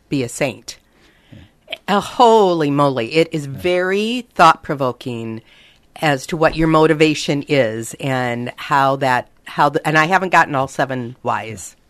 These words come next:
done. So, folks, I hope you found that interesting. I hope you will challenge yourself to a,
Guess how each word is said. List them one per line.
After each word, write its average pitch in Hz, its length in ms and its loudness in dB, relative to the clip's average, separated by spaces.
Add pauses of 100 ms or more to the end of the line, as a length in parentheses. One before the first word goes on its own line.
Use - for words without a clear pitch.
done. 113 280 -10
So, - 240 -20 (640)
folks, 285 240 4
I 285 80 4
hope 311 240 4
you 277 60 -2
found 214 320 4
that 196 180 4
interesting. 190 480 -4
I 185 60 0
hope 226 240 -4
you 202 80 -4
will 185 100 -6
challenge 165 420 -4
yourself 147 480 -4
to 135 460 -6
a, 131 260 -2